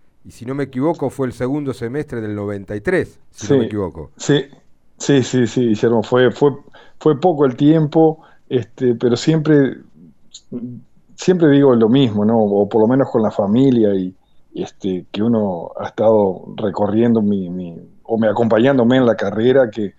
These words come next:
Speaker 2: me quedaron capaz que algunas cosas pendientes en, en el fútbol,
Speaker 1: Sí.
Speaker 2: este,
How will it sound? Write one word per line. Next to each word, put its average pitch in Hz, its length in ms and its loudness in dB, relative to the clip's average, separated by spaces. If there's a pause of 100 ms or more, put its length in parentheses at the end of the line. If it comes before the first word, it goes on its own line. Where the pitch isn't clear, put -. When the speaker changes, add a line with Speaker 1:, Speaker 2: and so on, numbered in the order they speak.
(320)
Speaker 2:
me 113 140 -4
quedaron 127 380 4
capaz 131 340 0
que 113 340 -2 (360)
algunas 120 400 0
cosas 127 320 0
pendientes 123 640 0
en, 107 300 -2
en 110 80 0
el 107 140 -2
fútbol, 139 640 2 (100)
Speaker 1:
Sí. 113 340 -10
Speaker 2:
este, 101 720 -8